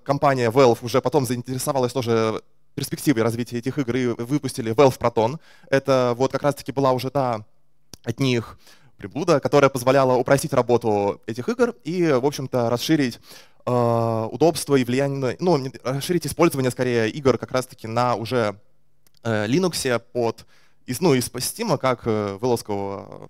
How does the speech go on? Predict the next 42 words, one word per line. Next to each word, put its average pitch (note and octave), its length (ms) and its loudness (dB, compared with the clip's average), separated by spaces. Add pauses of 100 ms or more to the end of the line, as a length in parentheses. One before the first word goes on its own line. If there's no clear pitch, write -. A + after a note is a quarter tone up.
(100)
сервиса. G#2 480 -4 (480)
Потом F#3 240 6
уже C#3 140 6
появился B2+ 380 2
порт A#2 220 2
Proton, G3 280 4
который D#3+ 280 4
является, C#3 840 2 (500)
м, B2 200 -2
продолжением, B2 460 4
можно A#2 140 2
так B2 100 -4
сказать, A#2 220 -6
Valve B2 180 4
Proton, A2+ 320 -2
который D#3+ 300 -2
позволяет B2 400 0
запускать A#2+ 320 -6
те A#2+ 80 -8
же - 60 -10
самые B2+ 260 -6
игры G#3 180 0
уже B2+ 160 -2
без C3 180 -2
привязки G#2 320 -6
к - 60 -18
Steam, B3+ 220 -6
в C#3 40 0
общем-то, C#3 280 -6
являясь B2+ 400 -6 (320)
отдельным C3 340 4
уже A#2+ 140 -2
приложением, C3 420 2
упрощающим B2+ 580 -2
для A2+ 360 -2
пользователя, A#2 720 -2 (420)
э, A2 60 -4
установку A2 560 0
этих D3 280 0
игр, B2+ 220 -2
их A#2 140 -4
открытие C#3 880 -8